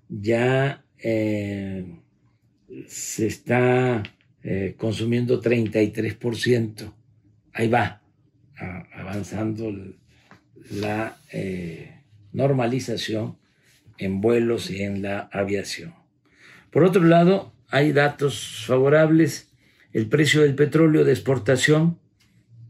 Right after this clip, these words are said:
está aumentando. También se cayó, acuérdense, de que se cayó a menos cero, como quince días. No valía el petróleo.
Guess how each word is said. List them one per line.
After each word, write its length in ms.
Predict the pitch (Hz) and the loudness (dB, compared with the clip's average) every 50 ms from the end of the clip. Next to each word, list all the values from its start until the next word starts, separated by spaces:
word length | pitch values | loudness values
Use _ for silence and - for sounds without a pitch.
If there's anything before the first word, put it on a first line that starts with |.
| - - | -12 -10
está 640 | - 113 - - - 131 123 123 127 123 120 117 107 | -10 -10 -8 -2 0 2 2 4 4 2 0 -2 -4
aumentando. 920 | - - - - 131 127 131 131 127 127 160 156 151 151 165 208 233 190 - _ _ _ _ _ _ _ _ | -6 -6 -4 -2 0 2 2 2 2 2 2 4 4 4 2 0 0 -4 -8 _ _ _ _ _ _ _ _
También 320 | - 98 101 113 127 120 | -6 -4 -2 0 -2 -2
se 220 | - - 123 110 - | -2 -2 -4 -2 0
cayó, 500 | - 117 120 123 156 175 175 165 - - | 0 0 2 4 4 4 4 2 0 -6
acuérdense, 800 | - - - - 127 127 131 139 143 127 - 131 147 143 - _ _ _ _ _ _ _ _ _ _ _ - | -18 -10 -4 -2 -2 0 0 0 -2 -2 -2 -2 -2 -4 -6 _ _ _ _ _ _ _ _ _ _ _ -14
de 280 | - 98 104 120 - | -6 -2 -2 -2 -2
que 1080 | - - 127 123 117 113 110 110 107 104 104 101 101 98 98 95 95 92 87 85 - _ _ _ _ _ _ _ - | -2 0 0 2 2 2 2 2 2 2 0 0 -2 -2 -4 -6 -6 -8 -10 -12 -16 _ _ _ _ _ _ _ -6
se 140 | - 110 | -6 -4
cayó 340 | 101 - 107 107 117 143 165 | -2 0 2 4 6 6 6
a 160 | 165 151 131 | 6 4 2
menos 360 | 117 117 123 123 120 113 98 - | 2 2 2 0 0 0 2 4
cero, 380 | 165 180 190 165 123 101 - _ _ _ _ _ _ _ _ _ _ _ _ _ _ _ _ _ _ _ _ _ _ _ _ _ _ _ _ _ _ _ _ _ _ _ _ _ _ _ _ _ _ _ _ _ | 4 4 4 4 0 -2 -6 _ _ _ _ _ _ _ _ _ _ _ _ _ _ _ _ _ _ _ _ _ _ _ _ _ _ _ _ _ _ _ _ _ _ _ _ _ _ _ _ _ _ _ _ _
como 320 | - 107 110 110 104 - | -4 -2 -2 -2 -2 0
quince 380 | - 139 170 165 160 143 131 123 | 2 4 4 6 6 4 2 2
días. 500 | 139 165 151 120 101 - - - _ _ _ _ _ _ _ _ _ _ _ _ _ _ | 4 2 2 2 0 -6 -10 -14 _ _ _ _ _ _ _ _ _ _ _ _ _ _
No 140 | - 135 165 | 2 4 4
valía 580 | 165 165 165 170 175 175 165 135 107 98 - _ _ _ _ _ _ _ _ _ _ _ _ _ _ - - | 6 6 6 8 6 6 6 4 2 -2 -6 _ _ _ _ _ _ _ _ _ _ _ _ _ _ -18 -14
el 300 | 107 104 95 92 90 87 | -12 -10 -10 -10 -10 -8
petróleo. 460 | - 113 104 - 123 127 113 104 - | -6 -4 -2 0 0 0 0 -2 -4